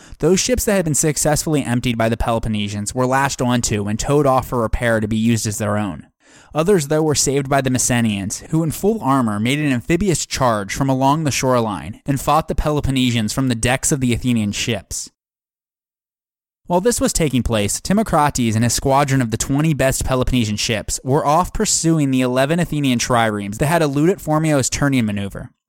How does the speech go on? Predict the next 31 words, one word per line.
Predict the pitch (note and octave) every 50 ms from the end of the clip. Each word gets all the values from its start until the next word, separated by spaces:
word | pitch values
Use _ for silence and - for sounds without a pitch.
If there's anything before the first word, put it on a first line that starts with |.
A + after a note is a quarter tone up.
| _ - - - - -
But | - D#3 -
they | F#3+ G3+
were | A#3+ A#3 G3+
outgunned | D#3+ E3 F3 A#2 D#3 D3+ C3+ C3+ C3 B2 A#2+ A2+ G#2+ G#2+
by | A2+ A#2+ A#2+
the | B2 B2
Athenians' | A#2 - - D3 D3 D3 C#3+ C#3 C3 A#2+
superior | - B2+ A2+ - - C3+ C3 B2+ A#2+ G#2+ G2+
speed. | - - - - A#2 A2 G2+ - - - - _ _ _ _ _ _ _ - - - - -
Even | C#3+ E3 F#3 A#3 B3
if | A#3+ -
the | A#3+ A3+ G3+
Athenians | E3 - E3 D#3+ D3+ C3+ B2 A2+ -
could | - - D#3+ D3+
defeat | D3+ - - - B2 A2 G#2
or | A#2+ A#2
elude | A2+ A#2 A#2 B2+ B2+ B2 A2+
them, | G#2 G2+ G2+ G2+
though, | G2+ G2 F#2+ F#2+ A2 - _ _ _
they | - D#3
would | F3 G3+ A3+ -
still | - - A#3 A#3 G#3 D3
have | - E3+ E3 D#3+
to | - F#3+ D#3+
deal | B2+ B2+ C3+ C3+ B2
with | A#2+ A#2 -
the | C3
remaining | C3 B2+ B2 B2 B2+ C3 C#3+ D3 C3+ A#2
fifty-seven | - - D#3 D3+ - - F3+ D3+ - C#3+ C3 B2 B2+ A#2+
Peloponnesian | - - A#2+ A#2+ A#2 - - A#2+ A2 G#2 G#2 G#2
ships, | - - A2+ G#2+ F2+ - - - - -